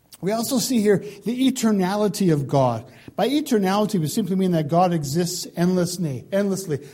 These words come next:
There's no beginning or end with God. He's always existed. We see that.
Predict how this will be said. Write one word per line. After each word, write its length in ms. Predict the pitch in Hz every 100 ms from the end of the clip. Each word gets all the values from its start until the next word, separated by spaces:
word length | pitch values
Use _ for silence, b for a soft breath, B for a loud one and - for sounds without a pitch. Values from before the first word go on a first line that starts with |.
| B
There's 180 | 202 175
no 120 | 262
beginning 460 | 233 175 208 214 208
or 160 | 170
end 240 | 175 196 170
with 160 | 139
God. 320 | - 139 135 B -
He's 260 | 240 202
always 400 | 240 262 240 165
existed. 580 | 170 139 147 - 131 107 - _ _ _ _ _ _ _ _ _ _ _ _ _ _ _ - _ b b b
We 80 | 170
see 180 | - 233
that. 380 | 160 151 -